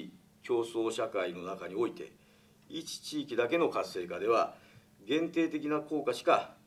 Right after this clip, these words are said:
上げられないと言われております。そこで、地域同士の連携を図り、相乗的な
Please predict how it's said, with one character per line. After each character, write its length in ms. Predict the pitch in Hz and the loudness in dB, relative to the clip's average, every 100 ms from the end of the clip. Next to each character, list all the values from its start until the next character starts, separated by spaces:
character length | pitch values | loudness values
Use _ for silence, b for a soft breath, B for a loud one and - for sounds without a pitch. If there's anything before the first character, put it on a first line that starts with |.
| - | -6
上 100 | 95 | -2
げ 80 | 95 | -2
ら 100 | 95 | -2
れ 80 | |
な 120 | 90 82 | -4 -8
い 80 | 78 | -12
と 160 | 82 82 | -14 -14
言 100 | 90 | -12
わ 80 | 82 | -12
れ 80 | |
て 240 | 76 - - - _ - | -12 -16 -18 -18 _ -16
お 60 | |
り 60 | 76 | -16
ま 100 | - | -16
す。 200 | - - _ _ _ _ | -20 -20 _ _ _ _
そ 140 | - 165 | 0 6
こ 80 | |
で、 240 | 165 - - B B B B - | 8 8 6 B B B B -16
地 260 | - 165 | -10 -6
域 160 | 190 190 | -6 4
同 160 | 196 185 | 8 8
士 120 | - | 6
の 120 | 98 | -4
連 200 | 90 95 87 | -2 -4 -6
携 180 | 87 90 | -6 -6
を 40 | |
図 140 | 90 92 101 | -8 -4 -4
り、 100 | 80 - - _ _ - _ _ | -4 -10 -20 _ _ -20 _ _
相 440 | - - 156 165 | -14 -4 0 2
乗 240 | 147 156 151 | 2 0 0
的 220 | 151 135 | -2 2
な 260 | 156 175 | 4 4